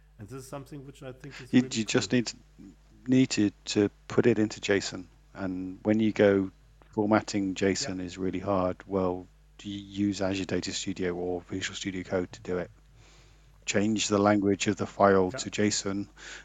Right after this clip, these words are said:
Speaker 2: press Alt, Shift, and F, and it will automatically format it. And you can also
Speaker 1: Yeah.
Speaker 2: look in the Problems tab, and you can see immediately you've missed a comma or you've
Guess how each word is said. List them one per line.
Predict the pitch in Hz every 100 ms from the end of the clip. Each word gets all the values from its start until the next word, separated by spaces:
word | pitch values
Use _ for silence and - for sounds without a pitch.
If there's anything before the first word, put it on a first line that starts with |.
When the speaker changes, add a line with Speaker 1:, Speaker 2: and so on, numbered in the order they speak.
| _
Speaker 2:
press | - 110 - - -
Alt, | 110 107
Shift, | - 107 98 -
and | 98
F, | 113 107 104 - - - - - - _
and | 104 95
it | 95
will | 98 98 95 92
automatically | 98 - 98 92 - - 92
format | - 135 95 90 -
it. | 104 - _ _ _ _ - _ _ -
And | 104 95 90 - _ _ _
you | - 104 95
can | - 98
also | 101 - 98
Speaker 1:
Yeah. | 95
Speaker 2:
look | 98 -
in | 92 90
the | 90 -
Problems | - 127 101 95 92 -
tab, | - 98 101 107
and | 101
you | 95
can | - 92
see | - 117 101 95 98 104 _ _ _ _ -
immediately | 98 110 110 98 - 92 92 98 - _
you've | - 98 92 87 -
missed | 95 90 - - - -
a | 101 92 _ _ _
comma | - 104 92 90 90
or | 92 92
you've | 92 90 90 90 -